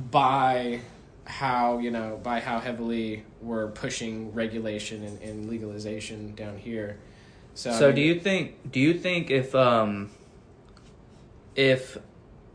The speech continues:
Speaker 2: America and, or if the States, if the United States end this war on drugs, um, there will be less of a problem with cartel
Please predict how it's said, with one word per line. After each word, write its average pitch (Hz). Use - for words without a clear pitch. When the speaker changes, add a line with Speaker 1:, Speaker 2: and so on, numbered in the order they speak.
Speaker 2:
America 143
and, 135
or 120
if 123
the 117
States, 131
if 120
the 123
United 131
States 131
end 135
this 123
war 123
on 117
drugs, 110
um, 110
there 127
will 120
be 117
less 127
of 131
a 120
problem 123
with 131
cartel 147